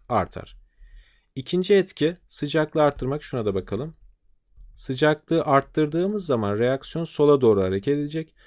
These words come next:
Soldaki maddelerin derişimi artacak. Sağdaki maddenin derişimi azalacak. Dolayısıyla P C L beş yani fosfor pentaklorür maddesinin derişimi ne oldu? Azaldı. Molekül sayısı yine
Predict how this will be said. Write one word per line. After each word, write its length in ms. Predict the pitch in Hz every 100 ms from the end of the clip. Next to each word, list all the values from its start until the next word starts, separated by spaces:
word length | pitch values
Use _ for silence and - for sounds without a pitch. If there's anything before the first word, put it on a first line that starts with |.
| _
Soldaki 540 | - - 151 143 147 156
maddelerin 600 | 139 - 113 104 95 95
derişimi 540 | 98 95 - - 90 - _
artacak. 580 | - 104 95 90 135 170
Sağdaki 420 | - 131 113 110
maddenin 400 | 110 98 - 95
derişimi 520 | 104 98 92 131 175 - -
azalacak. 480 | 127 107 90 90 90 _ - - - - 127
Dolayısıyla 640 | 139 156 - 156 101 - _ _
P 300 | - 127 135
C 260 | 135 147 147
L 220 | 151 151
beş 460 | 147 117 - - - -
yani 140 | 92
fosfor 520 | 78 107 104 - 131 139 - _ _ _ _ -
pentaklorür 1080 | - 127 104 - 147 123 113 101 85 - - - - -
maddesinin 720 | 123 120 - 107 - 101 92
derişimi 500 | 104 104 98 95 95
ne 60 | 117
oldu? 380 | 131 117 165 180 _ -
Azaldı. 520 | 104 95 85 87 - _ _ _ _ -
Molekül 380 | 123 147 - 185
sayısı 360 | - 127 -
yine 300 | 131 131 135